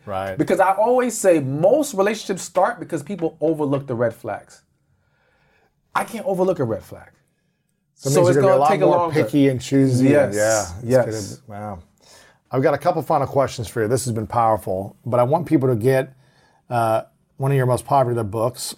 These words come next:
Speaker 1: Love After Heartbreak. They can get it at, where, where can they go to get that book?
Speaker 2: Uh, Stefan Speaks Shop dot com, or they can go on Amazon, iTunes,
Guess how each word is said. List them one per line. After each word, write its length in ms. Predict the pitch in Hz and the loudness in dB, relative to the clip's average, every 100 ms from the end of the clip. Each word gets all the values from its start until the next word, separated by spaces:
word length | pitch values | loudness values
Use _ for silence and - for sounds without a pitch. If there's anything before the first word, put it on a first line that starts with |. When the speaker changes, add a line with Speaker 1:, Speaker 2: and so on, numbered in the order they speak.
| - | -6
Speaker 1:
Love 420 | 113 135 151 147 131 | 0 4 4 2 -2
After 340 | 127 123 120 | -2 -2 -4
Heartbreak. 680 | 101 135 131 107 110 127 - _ _ _ _ | 0 0 0 -4 -6 -6 -12 _ _ _ _
They 120 | 127 113 | -8 -6
can 160 | 117 | -4
get 160 | 110 127 | -2 0
it 60 | 123 | 0
at, 120 | 117 | -2
where, 180 | 139 143 | -2 -2
where 120 | 143 | -4
can 120 | 139 | -4
they 80 | 131 | -6
go 120 | 135 | -4
to 80 | 131 | -4
get 140 | 127 | -6
that 160 | 127 131 | -8 -8
book? 140 | 135 139 | -8 -2
Speaker 2:
Uh, 160 | 123 113 | -2 -2
Stefan 520 | - 156 151 156 147 | 0 0 2 0 0
Speaks 380 | 135 147 135 - | -4 -6 -6 -6
Shop 340 | - 120 117 | -2 -2 -2
dot 240 | 104 113 - | 0 0 0
com, 460 | 151 156 160 160 | 0 2 2 0
or 120 | 143 113 | -2 -2
they 80 | |
can 100 | 113 | -4
go 120 | 113 113 | -2 0
on 200 | 107 127 | -2 -2
Amazon, 720 | 135 135 120 131 127 131 127 - | -2 0 0 0 2 0 -2 -2
iTunes, 680 | 120 147 - 131 123 120 | -2 -2 -6 -4 -4 -6